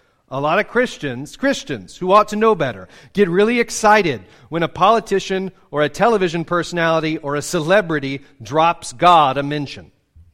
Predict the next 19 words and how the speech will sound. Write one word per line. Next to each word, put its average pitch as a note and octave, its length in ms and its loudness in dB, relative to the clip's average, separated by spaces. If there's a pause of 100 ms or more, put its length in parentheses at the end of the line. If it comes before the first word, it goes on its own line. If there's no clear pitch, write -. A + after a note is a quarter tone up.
(260)
Which F3+ 440 -2
God? C3 520 2 (500)
Well, C#3 180 -8
we D3+ 120 -10
don't F3+ 340 -8
know. F3 600 -2 (360)
<laughs> - 400 -16
Some G3+ 800 -2
nameless F#3 600 -2
God. D3+ 640 2 (400)
But D#3+ 100 0
we G#3 160 -2
are F#3+ 180 6
so, G#3 520 0
sometimes F#3 560 0
I D#3+ 80 -2
think F3 260 -6
in D#3 140 -8
Christianity, D#3 760 -6